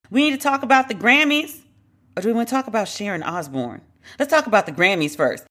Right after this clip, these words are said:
The Grammys were last night. They were very good, very black. Congratulations to Beyonce. She did not perform at the Grammys. She was asked to. She declined, which,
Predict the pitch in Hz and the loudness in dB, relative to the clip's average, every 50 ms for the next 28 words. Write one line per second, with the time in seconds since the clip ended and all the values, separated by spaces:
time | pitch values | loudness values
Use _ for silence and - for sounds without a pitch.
0 | _ _ - - 220 185 - 233 277 311 320 330 294 233 240 262 240 233 226 226 | _ _ -6 -6 -6 -2 0 0 2 2 0 -2 -4 -2 0 0 2 2 4 2
1 | 233 240 - - 220 214 220 254 - - 233 254 285 269 254 208 165 214 240 277 | 2 2 -2 -2 0 0 2 2 0 0 0 -2 0 0 -2 0 2 4 4 4
2 | 285 277 240 190 160 233 302 285 220 - 165 147 139 233 262 269 302 302 208 170 | 4 0 -2 -2 -2 0 2 2 2 0 0 -2 2 4 4 4 4 2 0 0
3 | 208 220 214 233 277 302 - - - - _ _ _ _ _ _ _ - 254 226 | 2 4 6 6 4 4 0 -6 -14 -20 _ _ _ _ _ _ _ -4 -4 0
4 | 190 220 240 269 285 233 254 240 220 220 247 247 - 262 254 254 254 - 254 220 | 2 4 4 4 2 2 0 2 2 2 2 0 -2 -2 -2 -2 -2 -4 -6 -4
5 | 180 220 202 196 196 208 233 233 - - 247 247 247 262 269 277 277 - - _ | -4 -2 0 2 2 2 0 -2 0 2 4 4 4 2 0 -2 -6 -12 -18 _
6 | _ _ _ _ _ _ _ _ - - 285 247 302 285 311 - - - 269 269 | _ _ _ _ _ _ _ _ -8 -4 -2 0 2 2 2 2 0 -2 -4 -2
7 | - 262 262 277 285 262 220 214 214 214 170 180 185 170 151 147 151 151 - 226 | 0 2 4 4 4 4 2 0 -2 -4 -2 0 0 2 2 0 -2 -4 -6 -6
8 | 202 214 - - 175 214 220 214 - - - 202 175 170 - 202 170 180 175 - | -6 -4 0 2 4 2 2 2 -2 -6 -6 -6 -6 -6 -8 -10 -10 -10 -10 -6
9 | - 220 202 202 190 175 156 156 147 135 180 185 190 - - - - - | -2 0 0 2 2 2 0 -2 -4 -4 -4 -4 -4 -4 -8 -12 -16 -18